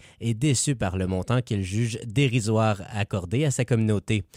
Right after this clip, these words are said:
Ce dernier rappelle que la nature du régime forestier est au cœur du problème.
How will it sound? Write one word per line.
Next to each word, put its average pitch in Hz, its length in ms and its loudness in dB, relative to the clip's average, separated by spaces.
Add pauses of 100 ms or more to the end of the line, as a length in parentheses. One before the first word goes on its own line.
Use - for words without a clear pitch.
(160)
Ce - 140 -6
dernier 98 380 0
rappelle 113 480 2
que - 100 -4
la 92 220 0
nature 120 420 2
du 113 160 -4
régime 101 320 0
forestier 92 460 -2
est 147 120 -4
au 92 120 -2
cœur 139 280 0
du 85 120 -10
problème. 80 340 -6